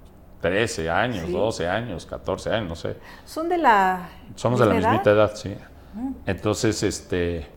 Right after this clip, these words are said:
Speaker 1: somos brothers, nos hablamos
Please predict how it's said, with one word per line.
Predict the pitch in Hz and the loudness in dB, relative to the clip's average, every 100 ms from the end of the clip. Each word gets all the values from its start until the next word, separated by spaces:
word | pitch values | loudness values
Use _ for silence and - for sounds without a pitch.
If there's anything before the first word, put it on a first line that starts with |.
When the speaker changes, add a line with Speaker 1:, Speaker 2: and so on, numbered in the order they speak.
| - - | -18 -8
Speaker 1:
somos | - 113 110 98 | 2 4 4 8
brothers, | 123 127 117 131 - - - - - - - - | 10 12 10 6 2 -12 -18 -20 -20 -20 -20 -14
nos | - 92 85 - - - - | -6 0 0 -2 -8 -8 -4
hablamos | 76 82 90 104 104 85 - - - | -2 2 4 4 4 -2 -6 -12 -14